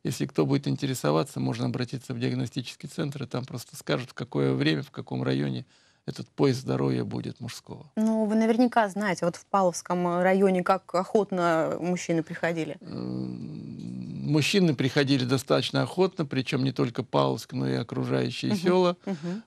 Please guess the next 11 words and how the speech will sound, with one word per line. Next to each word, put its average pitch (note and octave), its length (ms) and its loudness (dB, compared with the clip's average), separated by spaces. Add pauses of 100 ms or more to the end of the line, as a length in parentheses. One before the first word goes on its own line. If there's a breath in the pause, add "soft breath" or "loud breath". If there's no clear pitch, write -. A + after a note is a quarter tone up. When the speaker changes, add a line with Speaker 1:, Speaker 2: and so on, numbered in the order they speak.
Speaker 1:
находящиеся D3 800 0
в - 40 4
этом C#3 260 0
районе. C#3 480 4 (400 soft breath)
Причем C#3+ 360 4
многие E3+ 340 4
мужчины B2+ 460 2
были B2 220 2
уже A#2+ 200 -2
сообследованы A#2+ 1080 -2
с, - 400 -20